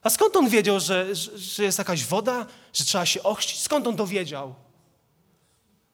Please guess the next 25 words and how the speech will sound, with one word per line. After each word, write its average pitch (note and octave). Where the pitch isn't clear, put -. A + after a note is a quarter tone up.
Filip C4+
musiał E3+
mu E3
powiedzieć, D3+
że D3
tak B3+
czynili A#3+
pierwsi A#3+
wierzący, G#3
pierwsi -
chrześcijanie, F#3
kiedy F#3+
wyznawali G3+
wiarę G#3+
w -
Chrystusa, -
wchodzili A#3+
do G#3+
wody, E3+
zaświadczając, A#3
że G3+
teraz A3+
należy A#3
do A#3
Jezusa. G3